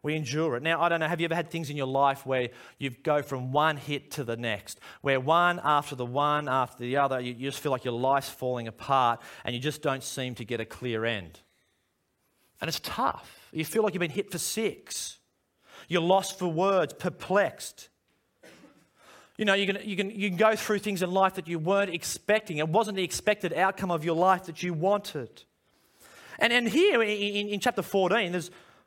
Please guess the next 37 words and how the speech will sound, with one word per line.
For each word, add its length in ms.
reports 580
probably 360
get 240
back 220
to 100
these 160
other 160
cities, 800
places 300
where 160
Paul 340
has 100
been. 460
They 80
probably 300
got 240
back 240
to 80
them 120
that 120
Paul's 320
been 200
stoned. 720
Now, 80
here's 220
something 240
funny, 360
just 140
for 120
a 20
moment. 240
This, 140
this 120
is 60
about 200
culture, 340
right? 380